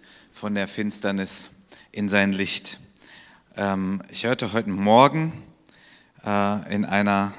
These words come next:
Andacht, die ich gehört habe, äh, folgenden Vers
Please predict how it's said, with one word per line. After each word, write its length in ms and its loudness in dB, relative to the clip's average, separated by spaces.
Andacht, 400 0
die 60 -6
ich 140 -8
gehört 400 -6
habe, 440 -6
äh, 300 -2
folgenden 580 0
Vers 640 -2